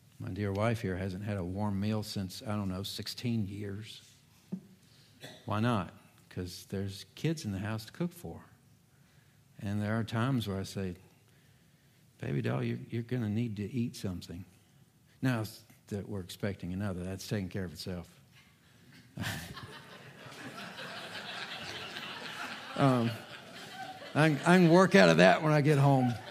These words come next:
We do drive separately. Um, but the point I'm trying to make is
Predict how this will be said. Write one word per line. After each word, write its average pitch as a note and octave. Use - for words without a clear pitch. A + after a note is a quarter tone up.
We A#3
do A#3+
drive F#3+
separately. C#3+
Um, A#2+
but C#3
the E3+
point A#3+
I'm F3
trying D#3+
to C#3+
make C#3
is A#2+